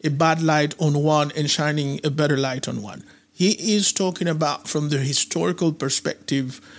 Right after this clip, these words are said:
of documenting history through his lens for two very different American presidents of two very different generations and from two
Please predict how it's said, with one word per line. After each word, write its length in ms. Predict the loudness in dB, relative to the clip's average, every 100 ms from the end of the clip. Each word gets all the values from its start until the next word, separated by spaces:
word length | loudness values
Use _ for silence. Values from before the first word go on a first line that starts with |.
| -20 -8 0
of 360 | 2 2 -6 -14 _ _ _ _ _ _ _ _ _ _ _ _ _ _ _ _ _ -6
documenting 920 | 2 2 4 4 6 4 4 2 2
history 520 | 4 2 2 4 2
through 200 | 2 0
his 180 | 0 0
lens 600 | 0 0 0 0 0 -2 -8 _ _ _ _ _
for 600 | -10 0 4 4 2 -2 -10 _ _ _ _
two 380 | -2 2 4 2 -4
very 360 | -2 2 2
different 600 | 2 0 0 -2 -4 -6 -10 -6
American 480 | -2 0 -2 -4
presidents 640 | -2 0 2 2 2 2 -4 -16 -20 -20 _ -6
of 240 | -4 -4
two 280 | 0 4 4
very 440 | 4 2 4 0 -4 _ _ _
different 360 | -2 0 -2 0
generations 1000 | 0 2 2 2 -2 0 -2 -2 -6 -8 -20 -20 -20 -2
and 280 | 2 2 0
from 300 | 0 0 -2
two 380 | -2 -2 -2